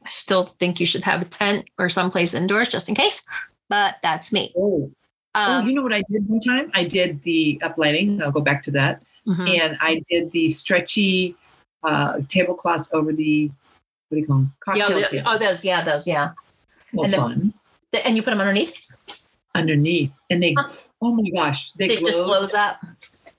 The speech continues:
Speaker 2: It glows up, and, and they, you'll love this one too. They wanted pink, and they did 'em all in pink.
Speaker 1: Perfect.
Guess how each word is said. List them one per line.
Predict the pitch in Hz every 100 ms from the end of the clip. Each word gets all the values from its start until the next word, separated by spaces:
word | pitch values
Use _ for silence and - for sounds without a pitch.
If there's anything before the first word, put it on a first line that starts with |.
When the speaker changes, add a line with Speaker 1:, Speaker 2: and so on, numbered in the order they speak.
| _
Speaker 2:
It | 185
glows | 160 196 220 226
up, | 185 185 185
and, | 170 156
and | 160 156
they, | 180 190 135 - -
you'll | 147 143
love | 160 185
this | 220 214
one | 269 262
too. | 226 156 214 - - - _ _ _
They | 156 143
wanted | 143 139 151 190 -
pink, | 349 339 - - - - - - -
and | 165
they | 160
did | 160 190
'em | 240
all | 294 403
in | 403
pink. | 440 508 - - - - _
Speaker 1:
Perfect. | - 180 160 165 -